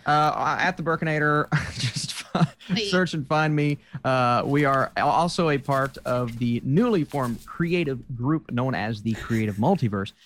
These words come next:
Speaker 1: For more great media, content, artwork, and more, find us on Facebook, Twitter, Instagram, at the Creative Multiverse. If you are a creative, produce content, or have a talent,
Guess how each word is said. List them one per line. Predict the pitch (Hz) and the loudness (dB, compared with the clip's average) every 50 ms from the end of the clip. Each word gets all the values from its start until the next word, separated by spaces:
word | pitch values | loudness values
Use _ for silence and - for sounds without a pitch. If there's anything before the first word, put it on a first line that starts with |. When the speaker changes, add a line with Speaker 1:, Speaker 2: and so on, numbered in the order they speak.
| _ _ _ _ | _ _ _ _
Speaker 1:
For | - 139 139 131 127 | 0 2 4 4 4
more | 139 175 190 202 | 4 4 4 2
great | 170 139 156 147 139 - | 2 0 -2 -2 -2 0
media, | 131 131 143 151 147 147 131 123 117 113 113 - | 0 0 0 0 0 0 0 2 0 0 -2 -4
content, | - 143 139 139 131 127 117 - 120 107 - | -2 -2 0 0 0 0 0 0 -2 -2 0
artwork, | - 127 127 - - 127 123 113 - | 0 0 0 0 -2 -2 -4 -2 -2
and | 117 113 110 107 | -2 -2 -2 0
more, | 120 135 135 120 107 | 0 0 0 -2 -2
find | - 117 120 123 120 120 | -2 -2 -2 0 0 -2
us | 113 - - - | -4 -6 -6 -6
on | 113 113 113 113 110 107 - - | -4 -2 -2 -2 -4 -6 -4 -4
Facebook, | 131 135 127 - - - 123 - - _ _ | -4 -4 -4 -6 -8 -8 -8 -8 -10 _ _
Twitter, | - - - 139 127 123 117 117 - - - | -12 -6 -4 -2 -2 -2 -2 -4 -6 -6 -6
Instagram, | 131 123 - - - 117 107 117 113 113 110 107 107 110 - - _ _ _ _ _ - 113 | -6 -6 -6 -6 -10 -8 -6 -4 -4 -2 -2 -2 -4 -6 -6 -10 _ _ _ _ _ -6 -4
at | 113 127 131 - | -4 -4 -6 -6
the | - - | -8 -8
Creative | - - - 127 120 117 110 104 | -8 -8 -6 -4 -2 -2 -2 -2
Multiverse. | 107 110 110 113 - 120 104 107 104 98 - | -2 -2 -4 -2 -4 -4 -4 -4 -6 -6 -6
If | - 120 | -6 0
you | 123 139 143 | 2 2 4
are | 156 165 165 160 | 4 2 2 2
a | 151 151 | 0 -2
creative, | - - - 156 147 151 156 160 147 123 104 - - | -4 -4 -4 -2 0 0 0 0 0 -2 -4 -6 -10
produce | _ 110 107 123 117 - | _ -8 -6 -6 -6 -6
content, | - - - 135 131 131 131 - 120 104 - - | -8 -6 -4 -2 -2 -2 -2 -4 -6 -8 -6 -4
or | 127 147 156 | -2 -2 -2
have | 135 131 143 151 151 - | 0 0 -2 -2 -2 -4
a | - 120 - _ - - - | -6 -8 -8 _ -20 -8 -4
talent, | 160 175 190 180 127 - - - | -2 0 0 0 0 -2 -6 -16